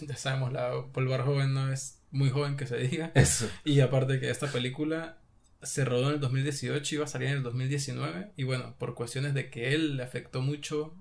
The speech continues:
Speaker 1: el cansancio del rodaje. Y bueno, un año después la pandemia y tal, la película se retrasó un montón. Pero, exacto, no, esperamos volver a ver otra cosa de él. Pero, lo que usted dice, lástima que esta que está ahorita aquí, que sabemos que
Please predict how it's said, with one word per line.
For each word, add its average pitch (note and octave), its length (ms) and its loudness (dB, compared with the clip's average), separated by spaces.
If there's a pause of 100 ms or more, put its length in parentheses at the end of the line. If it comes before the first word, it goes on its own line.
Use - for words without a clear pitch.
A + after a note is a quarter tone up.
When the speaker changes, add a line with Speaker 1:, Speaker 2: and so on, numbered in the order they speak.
(160)
Speaker 1:
el C3 140 -6
cansancio B2+ 560 -2
del C#3+ 120 0
rodaje. C3+ 460 0 (480)
Y C3 60 -2
bueno, B2 320 2 (160)
un B2+ 160 0
año C3 160 4
después B2+ 280 -2
la C3 140 0
pandemia B2 320 -4
y A#2+ 40 -12
tal, C3 100 -2
la D#3 100 -4
película B2+ 360 -4
se B2+ 100 -6
retrasó A#2+ 360 -6
un B2 60 -6
montón. C#3 460 -4 (540)
Pero, B2 880 2 (160)
exacto, B2+ 560 -8
no, B2 240 -10 (500)
esperamos C3+ 720 -2
volver B2+ 320 0
a C3 100 4
ver C#3 160 0
otra C#3 260 0
cosa C#3 300 -2
de B2+ 160 2
él. E3+ 200 -6 (440)
Pero, A#2+ 760 2 (440)
lo B2+ 80 -4
que A#2+ 60 -8
usted C3+ 140 -2
dice, C3+ 140 2
lástima C#3 420 0
que C3 160 -2
esta C3+ 220 0
que C#3+ 60 -8
está - 160 -4
ahorita C#3 240 0
aquí, E3 340 -4
que C3+ 120 -6
sabemos C3+ 360 -2
que - 260 -14